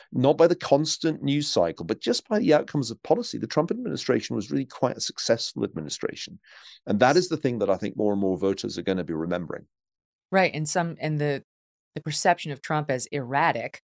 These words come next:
Speaker 2: which of course se-, was in, at least in part real, could have been a boon to us, especially as you point out, when it comes to the perceptions of foreign leaders who didn't know what they were gonna get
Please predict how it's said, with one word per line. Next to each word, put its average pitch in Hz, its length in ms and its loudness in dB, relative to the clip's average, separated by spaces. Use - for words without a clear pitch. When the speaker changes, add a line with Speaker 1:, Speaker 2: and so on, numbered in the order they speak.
Speaker 2:
which - 180 -6
of - 80 -16
course 135 400 -2
se-, - 200 -2
was 143 240 0
in, 139 160 -4
at 143 100 2
least 156 180 -2
in 131 80 -8
part 160 260 2
real, 135 440 -2
could 240 200 4
have 165 120 -2
been 170 140 4
a 151 40 0
boon 175 360 4
to 131 200 -4
us, 123 220 -6
especially 147 540 0
as 131 140 -2
you 131 60 -12
point 123 200 -6
out, 117 160 -2
when 123 120 -8
it 120 60 -10
comes 131 220 -8
to 139 120 -4
the 120 120 -6
perceptions 131 460 -4
of 123 100 -10
foreign 135 240 -2
leaders 147 300 -4
who 139 80 -6
didn't 135 240 -2
know 131 120 -2
what 139 220 2
they 220 80 6
were 135 140 0
gonna 120 180 -4
get 117 260 -4